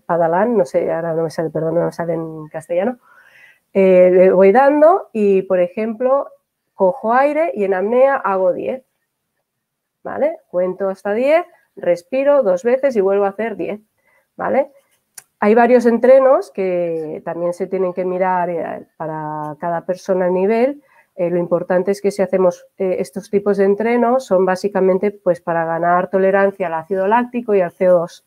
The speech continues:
eh, cosa que va muy bien para otros tipos de deporte. De hecho, la apnea se está aplicando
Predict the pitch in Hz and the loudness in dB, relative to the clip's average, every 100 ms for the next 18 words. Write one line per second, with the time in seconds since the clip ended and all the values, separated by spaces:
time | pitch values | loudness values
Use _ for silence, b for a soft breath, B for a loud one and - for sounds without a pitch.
0 | - 175 170 165 160 156 151 147 - - | -4 -2 0 -2 -4 -6 -8 -10 -8 -2
1 | 196 196 180 180 196 214 214 226 247 202 | 0 0 0 0 2 2 2 0 0 -2
2 | 180 180 208 214 220 233 220 196 - 190 | -2 -4 -6 -10 -8 -4 0 0 0 -2
3 | 202 160 - b b b _ 175 180 180 | -2 -8 -10 b b b _ -2 -2 0
4 | 208 196 196 196 196 214 214 202 196 185 | 0 2 4 4 2 0 -6 -8 -4 -4
5 | 185 190 190 185 196 196 190 | -4 -6 -2 0 2 2 2